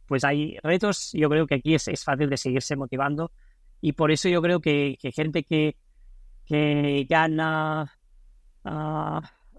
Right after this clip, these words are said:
que gana bastante, normalmente pues, pues siguen ganando durante tiempo por, por ese sentido, ¿no? Por, porque el reto siempre,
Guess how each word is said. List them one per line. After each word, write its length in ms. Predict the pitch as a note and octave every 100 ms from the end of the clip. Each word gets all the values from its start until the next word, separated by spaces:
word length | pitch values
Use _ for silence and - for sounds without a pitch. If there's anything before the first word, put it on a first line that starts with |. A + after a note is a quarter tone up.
| - - - _ - _ -
que 160 | D#3+ C#3+
gana 360 | D#3 D#3+ D#3+
bastante, 760 | D#3+ D3 - E3+ F#3 D#3 F3+ A#3+ _ _ - -
normalmente 580 | D3+ C#3+ C#3+ D3 F3+ E3+
pues, 460 | D#3 D3 C3+ - -
pues 140 | C3
siguen 300 | - D#3+ E3
ganando 360 | D3+ D3 D3+ D3+
durante 360 | D3+ C#3+ C3+
tiempo 360 | B2 D3 C#3+ E3
por, 260 | D#3 C3 A#2
por 220 | C3 C3
ese 220 | B2+ C#3+
sentido, 500 | - C3+ B2 B2+ A#2+ C3+
¿no? 80 |
Por, 220 | D3 B2 -
porque 220 | - -
el 100 | B2
reto 260 | B2 C3 D3
siempre, 520 | - C3+ C3 C#3+ C3